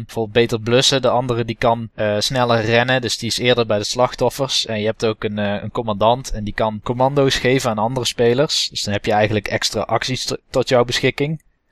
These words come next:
En het bord moet je je voorstellen als een soort Cluedo-bord. Dus een huis met, eh, heel veel kamers. En, eh, daar kun je dus door bewegen en daar moet je doorheen om een slachtoffer te redden. Nou is alleen elke keer als er een explosie plaatsvindt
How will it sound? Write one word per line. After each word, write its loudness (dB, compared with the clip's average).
En -6
het -6
bord 4
moet -4
je -2
je 2
voorstellen 2
als 4
een -6
soort -4
Cluedo-bord. -2
Dus -6
een -6
huis 2
met, -8
eh, 0
heel 2
veel -10
kamers. 0
En, -4
eh, -2
daar -2
kun 2
je 4
dus 2
door 0
bewegen 4
en 0
daar 2
moet -4
je -6
doorheen 2
om -2
een -2
slachtoffer -2
te -10
redden. -6
Nou 4
is 2
alleen 0
elke 0
keer 2
als 4
er -6
een -8
explosie -2
plaatsvindt 0